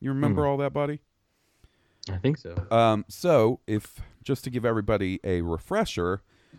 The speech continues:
Speaker 1: uh, the lady who is set to direct Rogue Squadron is Patty Jenkins. She is the lady who
Speaker 2: Right.
Speaker 1: directed, uh, both of the Wonder Woman movies, and word was that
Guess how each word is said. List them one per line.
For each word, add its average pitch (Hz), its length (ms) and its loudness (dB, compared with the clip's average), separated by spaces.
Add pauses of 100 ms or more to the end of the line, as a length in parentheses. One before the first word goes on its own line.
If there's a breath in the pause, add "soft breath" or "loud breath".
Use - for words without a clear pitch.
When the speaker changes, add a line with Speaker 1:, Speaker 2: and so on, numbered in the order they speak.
(160 soft breath)
Speaker 1:
uh, 85 320 0 (920)
the 120 100 4
lady 180 380 -2
who 131 240 0
is 107 80 -4
set - 300 -6
to 107 100 -8
direct 85 560 -2
Rogue 80 260 0
Squadron 82 540 -4
is 87 100 -10
Patty 101 380 -2
Jenkins. - 580 -6
She 85 200 -8
is 82 200 -8
the - 80 -12
lady 85 220 -2
who 98 80 4
Speaker 2:
Right. 82 360 2 (440 soft breath)
Speaker 1:
directed, 85 640 0 (100)
uh, 76 640 2
both 87 380 2
of 82 160 -8
the 82 80 -2
Wonder 143 320 0
Woman 156 340 2
movies, 143 560 0 (560 soft breath)
and 113 260 0
word 151 340 2
was 107 420 4
that 87 320 0